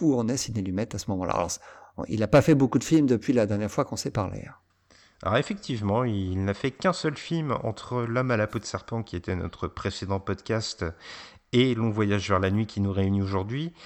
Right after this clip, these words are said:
Speaker 2: Ce film, c'est Vue du Pont, une petite coproduction française qui s'attardait sur la vie de travailleurs d'origine italienne dans le New York de son époque.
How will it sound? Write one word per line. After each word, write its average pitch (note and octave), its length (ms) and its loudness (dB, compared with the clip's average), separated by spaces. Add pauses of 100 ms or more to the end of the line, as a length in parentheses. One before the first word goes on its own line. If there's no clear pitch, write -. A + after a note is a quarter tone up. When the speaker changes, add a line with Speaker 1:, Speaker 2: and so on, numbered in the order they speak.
(200)
Speaker 2:
Ce - 240 -2
film, G3+ 260 0
c'est C3 260 -2
Vue C3 260 -4
du F3 140 -4
Pont, D3 320 -2 (140)
une B2 460 2
petite F#3 380 -6
coproduction D#3+ 720 -4
française E3 760 -4
qui - 140 -14
s'attardait C#3 460 -2
sur A#2 240 -2
la A#2 120 2
vie C#3 440 -6
de A2+ 520 2
travailleurs B2+ 720 0
d'origine A2 540 -2
italienne B2 800 0
dans G2+ 140 2
le G2 120 2
New G2+ 120 2
York A2+ 380 2
de E2+ 280 -2
son F2 200 -4
époque. - 500 -4